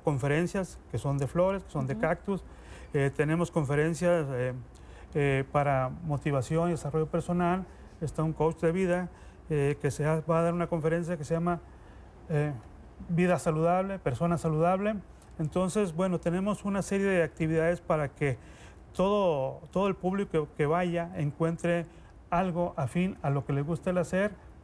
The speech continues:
Speaker 1: para que pueda disfrutar de esta Feria de las Flores y Agroindustrias. Más tenemos grupos de rock, grupos de reggae, grupos folclóricos. Bueno, es una gran variedad que tenemos en tres días,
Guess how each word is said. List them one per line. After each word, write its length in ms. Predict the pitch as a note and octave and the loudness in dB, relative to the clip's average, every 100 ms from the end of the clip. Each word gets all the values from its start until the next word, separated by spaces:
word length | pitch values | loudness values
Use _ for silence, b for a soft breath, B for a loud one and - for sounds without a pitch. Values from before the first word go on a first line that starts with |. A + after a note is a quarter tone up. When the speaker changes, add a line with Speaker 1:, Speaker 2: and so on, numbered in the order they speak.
| - | 0
Speaker 1:
para 240 | D#3 D3+ | 2 2
que 100 | - | -2
pueda 180 | - D#3+ | 0 2
disfrutar 360 | D3+ D#3 D#3 D3+ | 0 -2 -2 0
de 80 | |
esta 200 | D3+ - | 0 -2
Feria 260 | D3+ D3 D#3 | -2 0 0
de 40 | |
las 140 | D3 A#2+ | 0 -2
Flores 340 | E3 F3 E3+ | 0 0 0
y 40 | C#3 | -2
Agroindustrias. 640 | C3+ C#3+ F3+ F3 G3+ G3 - B B B B | -2 0 0 0 -2 -2 -8 B B B B
Más 160 | E3+ - | 0 2
tenemos 240 | E3+ E3 | 0 0
grupos 280 | E3 - C#3 | 0 0 0
de 80 | C#3 | 2
rock, 280 | E3+ G3 | 2 0
grupos 280 | D#3 F3 C#3+ | -4 -6 -4
de 60 | C#3+ | -2
reggae, 460 | C#3+ E3 G3 G3+ - B B - | 0 0 2 0 -2 B B -4
grupos 280 | D3+ D#3+ C3 | -2 -2 -2
folclóricos. 540 | C3+ F3+ G3 G#3 F#3 | 0 2 2 2 0
Bueno, 260 | D#3+ C3 A#2 D#3 | -2 -2 -4 -2
es 160 | D#3+ | -2
una 180 | F#3 E3+ | 0 0
gran 200 | E3 F3 | 2 2
variedad 360 | E3+ D#3 E3+ F3+ | 2 2 2 0
que 80 | |
tenemos 420 | E3 D3 D#3+ E3 - | 0 2 2 0 0
en 160 | C3+ | -2
tres 260 | A#2+ D#3+ E3+ | 2 2 2
días, 300 | G3 G#3 G3+ | 2 2 0